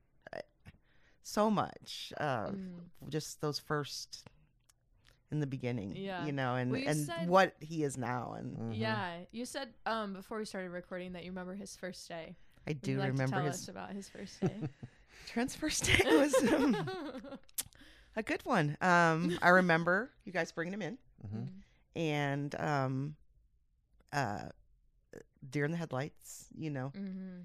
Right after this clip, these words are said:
Speaker 1: He came in like, "Oh," and I remember you guys not wanting to leave.
Speaker 3: Mm-hmm.
Speaker 2: Mm.
Speaker 1: And, and it was tough. And
Speaker 3: Mm-hmm.
Speaker 1: it's, you know, looking at a parent and saying, "Okay,
Speaker 3: Time to
Speaker 1: I
Speaker 3: go." Yeah.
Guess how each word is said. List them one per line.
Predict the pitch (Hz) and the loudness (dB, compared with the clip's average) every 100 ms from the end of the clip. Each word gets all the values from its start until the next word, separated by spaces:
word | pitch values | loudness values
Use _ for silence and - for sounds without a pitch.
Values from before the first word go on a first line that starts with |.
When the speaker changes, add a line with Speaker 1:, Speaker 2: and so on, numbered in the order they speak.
| - | -10
Speaker 1:
He | 156 | -10
came | - 147 139 | -2 0 0
in | 135 | 0
like, | 127 120 - - _ | -2 -4 -8 -20 _
"Oh," | - 147 135 127 | -4 -2 0 -2
and | - 135 | -2 0
I | 123 | 2
remember | 127 123 127 123 | 0 0 -2 -4
you | 123 135 | -6 -6
guys | 139 123 127 131 - _ - _ _ _ _ | -6 -4 -6 -10 -18 _ -20 _ _ _ _
not | 135 131 120 - | -2 -2 -4 -8
wanting | 120 120 113 | -8 -8 -8
to | - - | -12 -18
leave. | - - - | -18 -14 -8
Speaker 3:
Mm-hmm. | 110 98 104 | -6 -6 -8
Speaker 2:
Mm. | 104 180 175 180 175 175 | -8 -12 -14 -16 -18 -2
Speaker 1:
And, | 165 139 131 123 - _ _ - | 2 4 2 -2 -6 _ _ -6
and | 143 131 123 - | -2 0 -2 -2
it | 123 | -2
was | 131 - | -2 -4
tough. | 143 127 - _ _ - | -4 -4 -6 _ _ -2
And | 131 | 0
Speaker 3:
Mm-hmm. | 123 110 | 0 -2
Speaker 1:
it's, | 110 113 | -4 -8
you | 135 131 | -4 -2
know, | 123 113 117 - - _ | -2 -4 -8 -18 -20 _
looking | 147 143 139 | -2 2 0
at | |
a | 127 | 2
parent | 156 139 | 2 0
and | - | -2
saying, | 127 127 117 113 - | -4 -2 -2 -6 -10
"Okay, | 110 - 123 113 131 _ _ _ - - _ _ - | -14 -6 -6 -6 -14 _ _ _ -20 -20 _ _ -6
Speaker 3:
Time | 127 | -2
to | 131 | -2
Speaker 1:
I | |
Speaker 3:
go." | 151 180 - - | 0 -4 -6 -12
Yeah. | - | -8